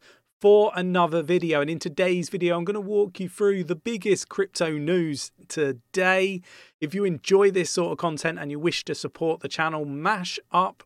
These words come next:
that like button, subscribe if you haven't subscribed already, tapping that bell, selecting all the notifications so you never miss a video.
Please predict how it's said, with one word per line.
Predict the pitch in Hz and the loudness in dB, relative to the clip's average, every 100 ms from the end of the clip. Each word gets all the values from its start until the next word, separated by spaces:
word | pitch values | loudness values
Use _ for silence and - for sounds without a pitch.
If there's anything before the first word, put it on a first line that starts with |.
| - | -4
that | 170 180 165 | -2 -2 -2
like | 170 180 - | -2 -2 -4
button, | 147 143 120 | -4 -4 -10
subscribe | - 151 - - - 175 185 208 202 | -10 -10 -8 -10 -6 0 0 0 -2
if | 202 | -4
you | 175 | -2
haven't | 139 139 123 | -2 -4 -12
subscribed | - 117 - 120 117 113 - _ _ _ _ | -14 -16 -10 -8 -6 -8 -14 _ _ _ _
already, | - 120 135 175 170 165 - - - | -8 -2 0 2 0 -4 -10 -20 -4
tapping | - 240 208 | 0 2 0
that | 175 151 | 0 0
bell, | 143 147 143 | 0 2 2
selecting | - 156 147 - 147 - - | 0 -2 -2 -4 -6 -8 -4
all | 262 254 | -2 0
the | 180 | 0
notifications | 143 127 139 123 143 127 151 135 135 - _ | -2 -4 -6 -2 0 0 -4 -6 -10 -14 _
so | - 151 | -8 -6
you | 135 139 | -6 -6
never | 143 143 135 131 - | -2 -2 0 -2 -4
miss | 131 127 104 - - | -10 -8 -8 -12 -10
a | 127 113 | -12 -10
video. | 104 175 175 156 127 110 | 0 2 2 0 0 -4